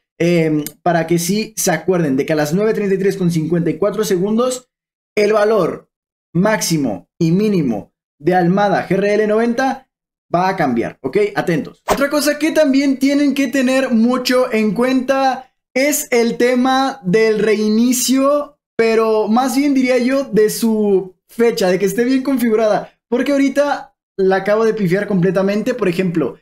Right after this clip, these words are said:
aquí me aparece de que la actualización del mercado va a ser en cincuenta y tres minutos, o sea, básicamente casi en una hora, pero yo tenía mal la hora en mi P C, ¿vale?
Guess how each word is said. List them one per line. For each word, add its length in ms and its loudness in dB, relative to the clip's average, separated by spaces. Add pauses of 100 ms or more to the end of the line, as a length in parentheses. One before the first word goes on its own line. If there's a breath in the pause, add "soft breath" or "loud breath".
(260)
aquí 180 -2
me 60 2
aparece 360 0
de 180 0
que 180 0
la 80 2
actualización 400 0
del 80 0
mercado 300 0
va 60 0
a 20 -2
ser 240 -4
en 100 0
cincuenta 400 -2
y 60 -4
tres 180 -2
minutos, 360 -2
o 40 -16
sea, 140 -4
básicamente 420 -2
casi 260 -6
en 120 2
una 160 0
hora, 340 0 (220 loud breath)
pero 180 2
yo 200 0
tenía 460 0
mal 680 0
la 340 2
hora 580 0
en 260 0
mi 140 0
P 220 0
C, 380 -2
¿vale? 520 -2